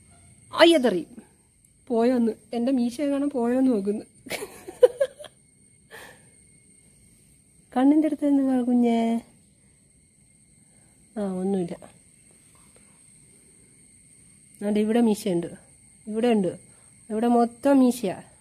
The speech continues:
കണ്ടോ? ഈ മീശ പിഴുകട്ടോ. ദാണ്ടെ ഇത്. ദാ ഇത് ഞാൻ പിഴുതെടുത്ത്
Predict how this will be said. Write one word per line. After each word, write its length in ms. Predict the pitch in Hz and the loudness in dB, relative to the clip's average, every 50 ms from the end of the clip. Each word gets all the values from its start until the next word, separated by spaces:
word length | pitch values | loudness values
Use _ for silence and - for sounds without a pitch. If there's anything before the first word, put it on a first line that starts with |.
| _ _ _ _ _ - | _ _ _ _ _ -10
കണ്ടോ? 200 | 220 220 220 208 196 - _ _ _ _ _ _ _ _ _ _ _ _ _ _ _ _ _ _ _ _ _ _ _ _ _ _ _ _ _ _ _ _ _ _ _ - _ _ _ _ _ _ _ _ _ _ _ _ _ _ _ - | -8 -8 -6 -8 -10 -12 _ _ _ _ _ _ _ _ _ _ _ _ _ _ _ _ _ _ _ _ _ _ _ _ _ _ _ _ _ _ _ _ _ _ _ -20 _ _ _ _ _ _ _ _ _ _ _ _ _ _ _ -4
ഈ 60 | 247 254 | 0 2
മീശ 240 | 254 262 262 262 | 4 4 4 2
പിഴുകട്ടോ. 440 | 285 247 269 254 269 285 254 233 185 175 - - _ _ _ _ _ - | 2 0 2 2 2 2 0 -2 -4 -6 -8 -14 _ _ _ _ _ -8
ദാണ്ടെ 160 | 220 220 220 | -4 -2 -2
ഇത്. 160 | 226 202 190 175 - - _ _ _ _ _ - _ _ _ - | -2 -2 -4 -6 -8 -16 _ _ _ _ _ -20 _ _ _ -8
ദാ 60 | 226 | -4
ഇത് 200 | 240 247 226 233 | -4 -2 -2 0
ഞാൻ 200 | 254 254 262 269 262 262 | 2 2 2 0 0 -4
പിഴുതെടുത്ത് 680 | - 220 220 220 247 254 254 247 220 208 208 202 - 254 | -8 -8 -6 -4 -2 0 0 0 0 0 -4 -4 -4 -4